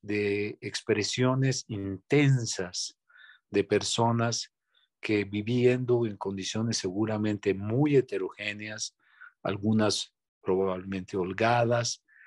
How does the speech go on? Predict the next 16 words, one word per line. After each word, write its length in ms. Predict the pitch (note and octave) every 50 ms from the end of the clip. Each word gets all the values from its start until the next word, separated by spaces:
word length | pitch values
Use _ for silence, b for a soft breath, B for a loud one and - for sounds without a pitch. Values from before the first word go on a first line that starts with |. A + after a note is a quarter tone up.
| b b b _
otras 540 | - G2+ G#2 G2+ - G2 F#2 - - - _ _ _ _
con 240 | - - F#2+ F#2+ G2
muchas 460 | G#2 A2+ C#3 D3+ - - A2+ F#2+ -
restricciones 1040 | - F#2+ F2+ - - - F#2 E2 - - - A#2 A2 G#2+ G#2+ G#2+ G#2+ G2+ F#2+ - -
económicas, 960 | - - - F2 F#2 G2 A2 A#2 B2 B2+ B2 A#2+ - B2 B2 B2+ - - - b b b b b b b b b b b b _ _ _ -
eh, 440 | - G#2 G#2 G2+ G2+ G2+ G2+ A2+ - _ _ _
se 220 | - - - A#2+
atrevieron, 720 | A2+ - C3 B2 A#2 C3 C#3 D3 D3 C#3+ A#2+ G#2 F#2 F2+ _
tuvieron 400 | - G#2+ A2 B2 A#2+ A#2+ A#2 A#2
el 140 | A2 G2+ G2
valor, 580 | G2 F#2+ F#2+ G2+ G#2+ A#2 B2+ C3 B2 G#2+ F2+ - - - - - _ _ b b b b b b b b b b _ _
tuvieron 480 | - G2+ G2+ A2+ A#2 A#2 A#2+ B2 A#2 G#2+
la 100 | G#2 F#2+
sinceridad 880 | - - A2 G2+ G2 - - - G2+ F#2+ G2 F#2+ F#2+ G#2+ A2 A2+ A2
de 140 | G#2+ G#2+ G2
decirnos, 920 | F#2+ F#2+ F#2 - - - B2+ B2 B2 A#2 G2+ F#2 F2 F2 - - -